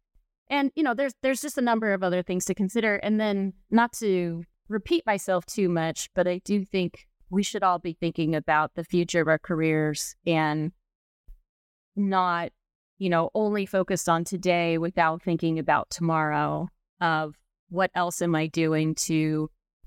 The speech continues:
build my skill set, increase my network, and do all of the things that help draw me forward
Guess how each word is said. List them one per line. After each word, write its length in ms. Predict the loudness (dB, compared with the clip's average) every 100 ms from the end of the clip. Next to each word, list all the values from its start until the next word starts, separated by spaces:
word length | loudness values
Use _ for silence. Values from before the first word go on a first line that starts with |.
| -20 -2
build 260 | 2 2
my 140 | 0 -4
skill 320 | -2 -2 -2
set, 460 | 0 0 2 0 -4 0
increase 480 | 2 2 0 -2 0
my 140 | -2
network, 560 | 2 0 2 0 0 -4 _ _
and 140 | 2 2
do 160 | 2
all 180 | 0 0
of 100 | -2
the 100 | -6
things 480 | 0 0 0 -4 0
that 320 | 2 2 -2 _ _ _
help 280 | 0 0 0
draw 300 | -2 0 2
me 180 | 0 -4
forward 720 | -2 0 0 -2 -4 -4 -6